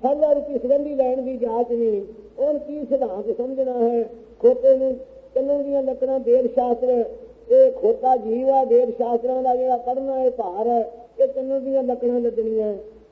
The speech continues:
ਇਸ ਲਈ ਪ੍ਰੀਤ ਰੂਪੀ ਨਾਸ ਵਿੱਚ ਸਰਵਾ ਰੂਪੀ ਖੁਸ਼ਬੂ ਲੈਣ ਦੀ ਜਾਚ ਨਹੀਂ, ਭਾਰ ਹੀ ਮਰਨਾ ਇਸ ਨੇ,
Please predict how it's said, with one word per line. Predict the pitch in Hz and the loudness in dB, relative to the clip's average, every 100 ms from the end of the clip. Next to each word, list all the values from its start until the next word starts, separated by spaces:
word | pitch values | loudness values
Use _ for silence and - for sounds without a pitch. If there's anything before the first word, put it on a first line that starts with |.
| _ | _
ਇਸ | 247 269 | 0 0
ਲਈ | 240 269 269 226 - - _ | 0 -4 -6 -8 -12 -20 _
ਪ੍ਰੀਤ | 240 277 269 | -2 -2 -4
ਰੂਪੀ | 262 262 269 | -6 -6 -6
ਨਾਸ | 247 233 226 226 | -6 -4 -2 -2
ਵਿੱਚ | 254 220 226 | -4 -8 -8
ਸਰਵਾ | 247 269 277 | -6 -4 -2
ਰੂਪੀ | 262 254 262 | -2 -4 -6
ਖੁਸ਼ਬੂ | - 233 220 247 | -2 -2 -2 -4
ਲੈਣ | 247 247 247 | -2 -2 -2
ਦੀ | 233 247 | -6 -4
ਜਾਚ | 226 214 220 | -2 -2 -4
ਨਹੀਂ, | 233 247 226 - - | -4 -4 -6 -12 -10
ਭਾਰ | 226 170 208 | -10 -8 -10
ਹੀ | 277 | -8
ਮਰਨਾ | 254 214 196 202 | -6 -6 -8 -4
ਇਸ | 220 214 | -4 -4
ਨੇ, | 220 | -8